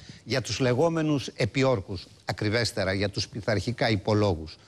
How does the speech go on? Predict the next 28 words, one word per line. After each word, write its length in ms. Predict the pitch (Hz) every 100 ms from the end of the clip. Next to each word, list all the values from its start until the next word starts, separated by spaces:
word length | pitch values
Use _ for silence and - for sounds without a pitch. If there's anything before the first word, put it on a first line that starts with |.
| - - _ _
Το 80 | 131
Υπουργείο 440 | 123 120 135 202
Διοικητικής 600 | 180 175 131 127 - 170
Μεταρρύθμισης 840 | 160 135 117 143 - 131 107 107
και 120 | - 113
ο 60 |
Μανιτάκης 800 | 107 101 92 95 85 - - - - _ - - -
δεν 120 | 247
έχουν 200 | 208 202
τα 120 | -
πειθαρχικά 680 | - - 110 110 101 110 107
όλων 280 | 107 90 82
των 140 | 85
υπουργείων. 640 | 85 - 85 85 85 101 - _ - - - -
Πότε 380 | 247 240 208 147
και 200 | - 131
μάλιστα 760 | 143 160 151 - 151 131 120 - _ _
πόσο 360 | 262 220 - 220
εγκαίρως 640 | 185 135 151 139 117 -
έστειλαν, 540 | 131 117 - 110 107 -
αν 180 | - 220
έστειλαν, 600 | 214 127 - 95 85 82 - _ _ _ _ -
οι 180 | 165
άλλοι 280 | 175 202 196
υπουργοί 640 | 165 117 123 98 92 95 -
από 220 | - 180
συγκεκριμένα 720 | 202 160 175 175 185 233 214
υπουργεία; 680 | 143 104 113 92 98 90 82